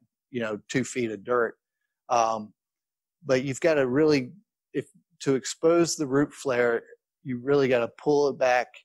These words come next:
um, until you see those buttress roots. <clears throat> So this is a tree that is being planted, um, and it's just showing, you can see the dirt line up high. It's probably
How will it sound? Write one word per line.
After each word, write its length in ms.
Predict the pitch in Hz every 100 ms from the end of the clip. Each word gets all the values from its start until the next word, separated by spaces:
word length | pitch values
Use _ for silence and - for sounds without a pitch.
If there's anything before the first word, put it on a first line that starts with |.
| _ _ _ _
um, 280 | 123 113 110
until 260 | 107 - 131
you 160 | 117
see 200 | - 135
those 260 | 117 113 107
buttress 500 | 127 117 - 113 -
roots. 540 | 120 113 107 - - _ _ _ _ _ _ _ _ _ _ _ _ _ _ _ _ _ _ _ _ _ -
<clears throat> 80 | 87 78 _ _ _ _ _ _ _ _ _ _ _ _ -
So 80 | 147
this 260 | 160 180 156
is 120 | 127
a 100 | 123
tree 600 | - 147 143 139 135 143 - -
that 300 | 139 127 120
is 200 | 107 -
being 260 | 156 139 123 _
planted, 480 | 143 135 127 123 - _ _ _ _
um, 460 | 143 120 117 113 113 _ _ _ _ _ _ - - _ _ _ _ _ _ _ _ _ _ _ _ _ _ _ _
and 100 | 143
it's 200 | 135 -
just 200 | 170 143
showing, 440 | - 151 143 131
you 120 | 135 131
can 200 | 147 135
see 180 | 190
the 160 | 180 139
dirt 380 | 117 151 156 143
line 320 | 131 127 123
up 100 | -
high. 360 | - 151 139 127
It's 260 | 120 127
probably 680 | - 165 165 143 127 127 113